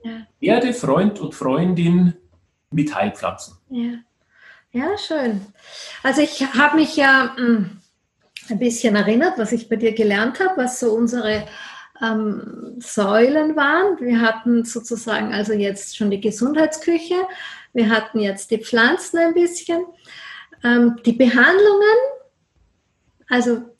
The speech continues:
Speaker 1: die hast du uns jetzt noch nicht so gestreift. Magst du noch einen Streif schnell? <laughs> Weil
Speaker 2: Im Mittelalter war das wichtigste Gesundheitszentrum die Badstube.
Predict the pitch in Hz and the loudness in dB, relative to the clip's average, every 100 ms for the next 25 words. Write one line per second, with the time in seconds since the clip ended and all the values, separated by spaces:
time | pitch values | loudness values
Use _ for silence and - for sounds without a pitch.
0 | _ 254 330 320 - - 233 208 208 - | _ 0 2 0 0 0 0 0 -6 -4
1 | 214 185 247 - - 330 330 - - 254 | -2 0 -2 -4 -6 -4 -4 -6 -6 -2
2 | 359 440 - - 214 240 - 254 240 - | 0 0 -2 -4 -4 -4 -10 -6 -6 -4
3 | 220 - - 240 240 294 381 - - - | -8 -8 -12 -10 -6 -6 -8 -12 -12 -2
4 | 240 285 494 - - 277 - 320 - _ | 0 4 2 2 0 0 -2 -8 -8 _
5 | _ - - - - - - 262 262 254 | _ -18 -16 -14 -14 -14 -8 -2 -2 -2
6 | - 180 233 240 214 143 180 - 175 151 | 0 4 4 2 2 4 2 4 4 4
7 | 151 156 143 202 - 160 - 160 151 165 | 4 0 0 -2 -4 -6 -6 -4 0 2
8 | 170 156 156 - 143 - 143 143 - 110 | 2 0 0 -2 -2 -2 -2 -2 0 2
9 | 131 - - 151 143 104 - | 2 -2 0 2 4 0 -2